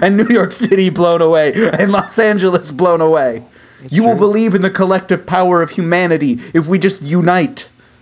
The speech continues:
Speaker 2: Led by America.
Speaker 1: And mostly America. And then later when
Speaker 2: Mostly.
Speaker 1: they were like, "The Americans have a plan," <laughs> you'll see British people like, "Finally, we were waiting for them." <laughs> And they also look like the R A F from World War Two for some reason.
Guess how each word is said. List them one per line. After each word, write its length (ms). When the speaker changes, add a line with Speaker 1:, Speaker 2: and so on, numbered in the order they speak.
Speaker 2:
Led 280
by 140
America. 520
Speaker 1:
And 160
mostly 420
America. 640
And 340
then 160
later 280
when 160
Speaker 2:
Mostly. 40
Speaker 1:
they 80
were 80
like, 180
"The 120
Americans 460
have 120
a 80
plan," 440
<laughs> 40
you'll 160
see 240
British 420
people 280
like, 240
"Finally, 760
we 160
were 140
waiting 420
for 100
them." 300
<laughs> 20
And 360
they 80
also 360
look 240
like 140
the 140
R 200
A 200
F 160
from 260
World 300
War 240
Two 320
for 160
some 240
reason. 480